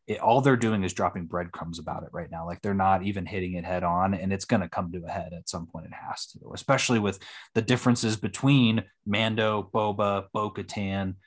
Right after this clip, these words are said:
Speaker 2: and how all of them view differently, like the Darksaber, and how they can achieve certain goals. It's just gonna be really interesting to see. And, and again, all credit to Dave Filoni and Jon Favreau, 'cause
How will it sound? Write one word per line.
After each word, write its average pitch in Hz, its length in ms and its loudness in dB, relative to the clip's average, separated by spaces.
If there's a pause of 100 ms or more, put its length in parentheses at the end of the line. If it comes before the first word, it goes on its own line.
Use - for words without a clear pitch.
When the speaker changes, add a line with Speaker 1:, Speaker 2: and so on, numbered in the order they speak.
(180)
Speaker 2:
and 98 140 -4
how 98 220 4
all 110 380 4
of 101 120 -2
them 98 320 -2
view 110 400 0
differently, 101 600 -2
like 87 240 -4
the - 80 -20
Darksaber, 101 1000 0
and 90 100 -4
how 92 160 -4
they 90 120 -6
can 90 300 -8
achieve 107 420 -6
certain 87 300 -2
goals. 95 340 2 (300)
It's 123 100 0
just 147 140 4
gonna 151 140 6
be 123 120 6
really 107 320 2
interesting 98 440 -4
to 95 60 0
see. 107 240 0
And, 98 120 0
and 92 260 -4 (380)
again, 92 380 -2
all 104 200 4
credit 87 460 -4
to 98 120 -4
Dave 90 300 -2
Filoni 87 380 -6
and 85 100 -8
Jon 82 240 -8
Favreau, 85 400 -10
'cause 90 240 -8